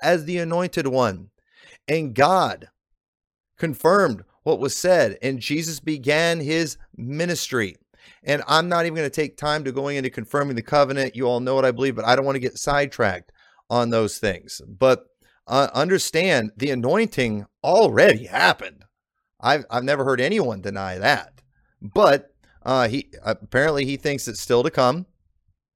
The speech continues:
Uh, but let me just, while there's so many things that were wrong, let me just focus on the main thing. That was a long video basically showing Jewish, Jewish, Jewish, Jewish, Jewish, Jews, Jews, Jews. And then he asks at the end,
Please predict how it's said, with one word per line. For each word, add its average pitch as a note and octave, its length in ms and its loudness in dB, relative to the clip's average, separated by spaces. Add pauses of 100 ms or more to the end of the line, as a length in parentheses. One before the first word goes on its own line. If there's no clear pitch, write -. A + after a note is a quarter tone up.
(320)
Uh, B2+ 160 2
but B2 240 4
let D3+ 160 2
me F#3+ 120 -2
just, D#3+ 420 -6
while C3 260 0
there's B2+ 220 0
so D#3+ 240 -2
many F3 220 -6
things C#3 260 -4
that G#2+ 140 -8
were G#2 120 -6
wrong, G#2 380 0 (400)
let C3 140 2
me D3 80 -4
just D3 280 -6
focus C3+ 540 2
on A2+ 380 0
the G#2+ 100 -4
main A#2+ 360 -2
thing. G2 360 -2 (140)
That A#2+ 180 4
was A2 140 -2
a G#2+ 40 0
long B2+ 440 -2
video G#2+ 560 0 (240)
basically B2 260 0
showing G2+ 320 -4
Jewish, C3 320 -2
Jewish, A#2+ 380 -4
Jewish, A#2 280 -4
Jewish, A2+ 320 -6
Jewish, G#2+ 400 -6 (220)
Jews, D#3 300 -2
Jews, D3 320 -6
Jews. C#3+ 240 -4 (240)
And A#2+ 120 -6
then C3 100 -4
he C#3+ 100 -2
asks D3+ 260 2
at D3 80 -12
the F#3+ 120 0
end, C3 180 0